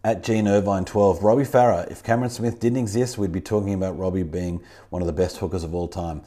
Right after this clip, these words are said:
And we welcome Gene Irvine. You are very welcome in this place. Oh, Benchara Rob's back.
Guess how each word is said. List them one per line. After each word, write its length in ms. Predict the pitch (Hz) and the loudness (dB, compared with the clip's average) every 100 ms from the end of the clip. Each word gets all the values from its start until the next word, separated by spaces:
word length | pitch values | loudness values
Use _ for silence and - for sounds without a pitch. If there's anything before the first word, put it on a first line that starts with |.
| - - - | -18 -20 -12
And 140 | 87 | -4
we 80 | 95 | 0
welcome 320 | 95 - 104 | 4 4 2
Gene 220 | 87 87 85 | -2 -2 0
Irvine. 360 | 85 101 117 | -2 0 -2
You 160 | 98 87 | -2 -2
are 120 | 85 | -4
very 260 | 82 87 85 | -4 -4 -4
welcome 320 | 85 85 82 | -4 -6 -10
in 80 | 82 | -12
this 140 | - | -10
place. 280 | 90 82 - | -8 -8 0
Oh, 280 | 160 - - | 0 0 -4
Benchara 380 | 117 107 120 117 | 0 2 4 6
Rob's 220 | 113 101 | 6 4
back. 320 | - 113 - | 2 0 0